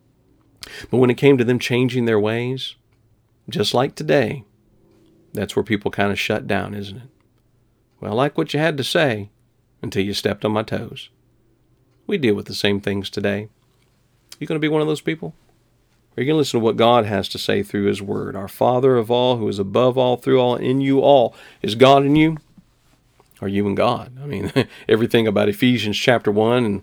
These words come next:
we'll see this in Colossians two, is that we need to be in Jesus Christ. And we're in Jesus Christ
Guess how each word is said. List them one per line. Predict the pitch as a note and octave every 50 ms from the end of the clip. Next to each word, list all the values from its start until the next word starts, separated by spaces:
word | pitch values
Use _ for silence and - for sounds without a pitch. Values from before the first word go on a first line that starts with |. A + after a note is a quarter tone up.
| _ -
we'll | - G2+
see | - - A#2 A2
this | G#2 G#2+ G2+ G2+ -
in | - -
Colossians | - G2+ G#2 A2 C3+ C#3+ - - G2 - -
two, | - C#3+ D3 C#3 A#2 - - - - - - - _ -
is | G#2+ G#2+ G2+
that | A2 G2+
we | - A2
need | A2 A2 G#2+
to | G#2+
be | G2+ G2 A2+ A2+ G#2+ G2+ - -
in | - B2+ B2 A2+ G2+ G2 F#2+ F#2 - - -
Jesus | D3+ G#2 G2+ G2 - - - -
Christ. | - G#2 G2+ G2 F#2+ F#2 F#2 G2 - - - - _ _ _ _ _ _ _ _ _ _ _ _ _ _ -
And | G#2 F#2+
we're | F#2+ F#2+
in | - G2+ A2 A2+ A2
Jesus | G#2 A2+ A2 G#2+ A#2 A2 -
Christ | - G#2 G2 G2 F#2+ G2 - - - _